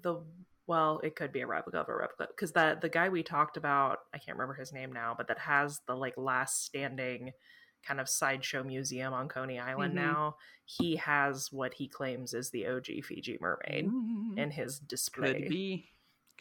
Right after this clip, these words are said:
Speaker 2: Could be. Uh, my next creature that I wanna share with you is the jackalope.
Speaker 1: Yeah.
Speaker 2: Uh,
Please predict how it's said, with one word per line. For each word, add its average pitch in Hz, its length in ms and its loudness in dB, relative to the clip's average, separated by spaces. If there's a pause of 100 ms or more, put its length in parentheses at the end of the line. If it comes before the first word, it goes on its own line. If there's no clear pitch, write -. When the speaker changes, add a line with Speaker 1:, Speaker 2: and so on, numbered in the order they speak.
Speaker 2:
Could 156 340 -4 (100)
be. 135 380 -4 (1080)
Uh, 151 320 0
my 180 300 2
next 226 420 2
creature 151 600 -2
that 165 120 4
I 151 80 6
wanna 139 320 2
share 135 300 -2
with 135 200 -8
you 185 260 0 (440)
is 240 320 0
the 285 100 0
jackalope. 165 880 0 (580)
Speaker 1:
Yeah. 120 600 -8 (500)
Speaker 2:
Uh, 147 180 -4